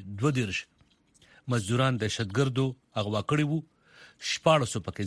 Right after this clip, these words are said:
ځان بچ که، په ډېره ګرانه باندې وتښتېدل او شپاړس چې دي، هغه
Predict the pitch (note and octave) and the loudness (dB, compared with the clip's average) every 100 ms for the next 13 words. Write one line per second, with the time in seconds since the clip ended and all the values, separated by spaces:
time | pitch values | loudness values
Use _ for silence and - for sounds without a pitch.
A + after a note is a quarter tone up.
0 | F#2+ A#2 A2+ - _ _ _ _ - G2 | 0 0 -2 -8 _ _ _ _ -16 -14
1 | F2 F2+ C#3 C#3 - D3 C#3+ - _ G#2+ | -10 -2 0 0 -4 -4 -4 -12 _ -6
2 | F#2+ - G2 A2 B2+ A2 A2 A#2+ A2+ G2 | -6 -6 -6 -2 0 0 0 0 0 0
3 | G2 F#2+ - C3 D3+ A2 C#3+ D3 D3 - | -2 -4 -4 -2 -2 -2 -2 -2 -4 -10
4 | _ _ _ - - - - - A#2 A#2 | _ _ _ -20 -20 -18 -18 -4 -2 0
5 | A#2 G#2+ - D#3+ C3+ - A#2 A2+ B2+ C3 | -2 -2 2 4 4 0 -4 -2 -2 -4
6 | _ _ _ - - F#2 A2+ G#2 A2+ G#2 | _ _ _ -12 -6 0 0 2 0 0